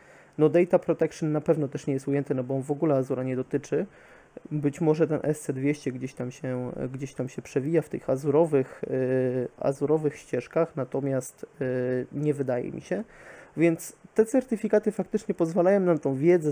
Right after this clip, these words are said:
potwierdzić, pod-, pozwalają nam zdobyć ten, ten papier, który, który możemy pokazać pracodawcy czy, czy innym osobom i pokazać, że faktycznie tą wiedzę na dany temat posiadamy. Natomiast one to jeszcze bezpośrednio, jeżeli chodzi o taką całą ścieżkę certyfikacyjną,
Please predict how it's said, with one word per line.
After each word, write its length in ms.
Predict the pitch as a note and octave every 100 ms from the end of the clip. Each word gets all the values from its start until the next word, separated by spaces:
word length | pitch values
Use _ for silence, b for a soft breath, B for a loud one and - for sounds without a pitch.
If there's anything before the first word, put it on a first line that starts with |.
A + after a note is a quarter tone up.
| -
potwierdzić, 640 | - D3 - D#3 D#3 G#3 G3+
pod-, 280 | - D3 -
pozwalają 500 | - D3 D#3 D3 C#3+
nam 160 | C3+
zdobyć 400 | C3+ D#3+ C#3+ C3
ten, 240 | - B2+ B2 - _
ten 180 | - A#2+
papier, 460 | - D#3+ - C3 -
który, 460 | - C3 B2+ B2+
który 580 | - - C#3+ B2+ B2+ B2+ B B B -
możemy 360 | C#3+ D3 D3+ C#3+
pokazać 500 | C#3+ D3 C#3+ C3+ -
pracodawcy 720 | C#3+ - C3 C#3 F3 - C#3
czy, 440 | - - B2+ C3 C#3
czy 160 | - C#3+
innym 300 | C3 C3 B2+
osobom 460 | B2 C#3 C3 B2+ B2+ B B B B -
i 180 | C#3+ B2 _ _ -
pokazać, 440 | C#3 B2+ C3 B2+
że 100 | D3
faktycznie 540 | C3+ C#3 - D3+ - C3
tą 160 | C3+
wiedzę 320 | C3 D3 D3+
na 120 | B2+ B2
dany 220 | B2+ B2+
temat 240 | C3+ B2+
posiadamy. 640 | - C#3 - C#3 D#3 F#3 G3+ E3+
Natomiast 420 | - D3+ D3+ -
one 160 | E3
to 140 | D#3 D3+
jeszcze 280 | D3 - C3+
bezpośrednio, 720 | C3+ - C#3+ - D#3 D#3 C3
jeżeli 240 | C#3+ C#3
chodzi 220 | D#3 C#3
o 60 | C3
taką 260 | C3 -
całą 340 | C#3 - D#3+ D#3
ścieżkę 420 | - - - D3
certyfikacyjną, 920 | - - - - C3 C3 C#3 C#3 D#3